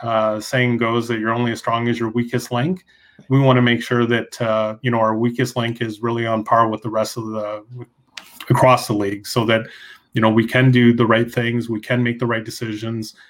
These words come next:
we can be strategic about the way that we operate as a league. Um, and, you know, historically, that's been a little bit challenging, is finding, um, ways that we can work together, even though that we're competitors on the field.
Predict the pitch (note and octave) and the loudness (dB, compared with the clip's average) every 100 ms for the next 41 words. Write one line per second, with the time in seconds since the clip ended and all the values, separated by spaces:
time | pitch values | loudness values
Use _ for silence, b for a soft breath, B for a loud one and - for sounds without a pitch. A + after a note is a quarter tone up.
0 | b A#2+ - B2+ B2+ A#2+ - A#2+ - A#2+ | b -4 2 4 6 4 2 0 2 0
1 | B2 A#2+ A#2+ A2 A#2+ A#2 A2+ A#2 A2+ A2+ | 0 0 0 -2 -2 -2 0 -2 -2 -2
2 | A2+ A2 A#2+ B2+ A#2+ A#2 G#2+ G#2+ A#2 B2+ | -2 0 0 2 0 0 -2 -4 0 2
3 | C3+ - B B B B C3 A#2 A#2 A#2+ | 0 -4 B B B B -4 0 2 0
4 | A#2+ C3+ B2+ A#2+ - _ - B2 A2+ B2 | 0 4 6 4 -2 _ 0 2 4 2
5 | - C#3 C3+ C3 A#2+ A#2 A#2 - A#2+ A#2 | 2 2 4 2 2 2 0 0 0 0
6 | A2+ A2+ - B2 B2 D3 E3+ F3+ C3+ A#2+ | 0 -2 -2 0 2 0 0 0 -2 -6
7 | - A#2 A#2+ A#2+ A#2+ B B B B - | -2 0 2 2 -2 B B B B -8
8 | A2+ A2 G#2+ G#2 A2 - _ - B2 B2 | -4 -4 -4 -8 -14 -20 _ 0 4 6
9 | B2+ B2+ A2+ A#2+ A#2 A#2 - A2+ A2 A2+ | 4 2 0 0 2 0 0 0 2 2
10 | G#2+ G2+ A2+ C3 - B2+ B2 A#2+ A#2 A#2 | 0 -4 -8 -10 0 4 6 6 4 2
11 | A2+ A2+ - A#2+ B2 A#2+ A#2+ A#2 A2+ C3+ | 0 -2 -4 -2 0 0 0 0 -2 -2
12 | C3 D#3 F3 F3 | -2 0 0 -2